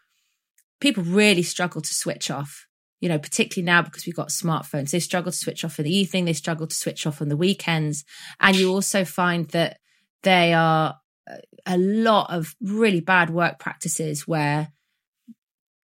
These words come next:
colleagues are, you know, regularly contacted at ten P M at night about a work question or, you know, on the weekend and they're expected to answer it. So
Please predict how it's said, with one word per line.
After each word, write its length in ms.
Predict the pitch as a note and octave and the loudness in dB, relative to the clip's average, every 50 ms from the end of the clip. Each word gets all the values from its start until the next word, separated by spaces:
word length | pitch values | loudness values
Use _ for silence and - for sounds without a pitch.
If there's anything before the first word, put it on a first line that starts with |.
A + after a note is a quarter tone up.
| _ _ _ | _ _ _
colleagues 580 | - - - G3 F#3 F#3 F3 E3 D#3 D3 - - | -12 -4 -2 0 2 2 2 2 0 -2 -2 -2
are, 400 | E3 D#3 D3+ D3+ D3 C#3+ A#2 - - | 0 0 2 2 2 0 -2 -4 -4
you 120 | - A3+ | 0 0
know, 180 | A3 E3+ D#3 D#3 | 2 2 2 0
regularly 540 | D#3+ E3+ F#3 F#3+ G3 - A3+ F#3+ F3 D#3+ D3 | 0 0 0 0 0 0 -2 -2 0 -2 -4
contacted 720 | - - F#3 F#3+ F3 - - - - - - E3+ D#3 D3+ | -2 -4 -4 -4 -2 -2 -4 -4 -4 -4 -4 -4 -2 -2
at 160 | D3 B2+ - _ _ _ - - | -2 -4 -6 _ _ _ -14 -8
ten 220 | - - F#3 E3+ | -2 0 0 0
P 120 | - - E3+ | 0 -2 -2
M 80 | D#3 | -2
at 80 | - - | -2 -2
night 300 | E3+ E3+ E3 E3 - - | -2 0 0 0 -2 -4
about 300 | D3 D#3+ D#3 D3+ D3+ - _ _ _ _ _ - | -4 -2 -2 -2 -2 -6 _ _ _ _ _ -4
a 80 | D#3 | -2
work 300 | D#3 F3 G3 F#3 - - | 2 4 4 4 4 2
question 840 | - - F#3+ F3+ - - - - F3 E3+ E3 D#3+ D#3+ D#3+ D#3+ E3+ D#3+ - - - - _ _ _ - | 0 0 0 0 0 -4 -4 0 0 2 2 2 2 2 0 -2 -4 -8 -16 -20 -20 _ _ _ -2
or, 440 | - F3 E3 D#3+ D#3 D3+ D3+ D3+ - | 2 4 4 6 6 4 4 2 2
you 100 | - F#3 | 2 0
know, 140 | E3 D3+ - | 0 0 0
on 160 | - F#3+ F#3+ F#3 | 0 0 2 2
the 80 | F#3 | 2
weekend 520 | E3+ F#3 F3+ F3 E3+ - F3+ F3+ F3 E3+ E3 | 2 2 0 0 0 0 0 0 2 2 0
and 60 | D#3 | 0
they're 80 | E3 D#3 | 0 -2
expected 500 | - - - - - - - - F3 E3 | -2 -4 -6 -6 -6 -6 -4 -6 -8 -8
to 160 | - - E3 | -6 -6 -4
answer 380 | D#3 E3+ F3 - - - D#3 D#3 | -4 -4 -4 -6 -8 -8 -8 -10
it. 120 | - D#3+ | -10 -10
So 60 | - | -6